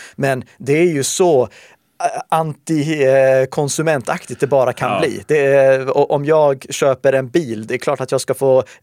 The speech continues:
Speaker 1: använda vilken olja jag vill i den bilen. Det är samma sak med, eh, skrivare. Men, eh, H P, de gör allt de kan för att försöka få över folk både till att använda originalpatroner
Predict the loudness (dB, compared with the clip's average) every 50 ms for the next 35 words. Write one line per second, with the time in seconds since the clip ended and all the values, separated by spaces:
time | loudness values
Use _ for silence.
0 | -20 -14 -8 -4 -4 -4 -2 -2 -2 -2 -2 -2 -2 -2 -4 -4 -2 -4 -2 0
1 | 0 0 0 0 -2 -2 -2 -2 0 -2 -2 -2 -2 -4 -4 -6 -6 -8 -8 -6
2 | -6 -6 -6 -4 -2 -2 -2 -2 -2 -4 -6 -10 -10 -14 _ _ -20 -20 -20 -20
3 | -14 _ 0 2 2 2 2 2 0 -2 -4 -4 -4 -2 -2 -2 -2 -2 -8 -10
4 | -6 -2 -2 -2 -2 -2 -2 -2 -2 0 -2 -2 -4 -4 -6 -4 -2 -2 0 0
5 | 0 0 -2 -6 -4 -2 -2 -2 -2 -4 -4 -2 0 0 0 0 2 0 0 0
6 | 0 0 2 0 0 0 0 0 0 0 0 -2 -4 -4 -2 -2 -4 -4 -2 -2
7 | -4 -4 -4 -4 -2 -2 -2 0 -2 -4 -4 -4 -8 -20 -20 -10 -4 -2 -2 0
8 | 2 2 2 2 0 0 0 0 0 -2 -2 0 0 2 2 2 2 0 -2 -2
9 | -2 0 -2 -2 -2 -4 -4 -4 -4 -2 -2 -4 -2 -2 -2 0 0 0 0 -4
10 | -4 -2 0 0 0 -2 -6 -10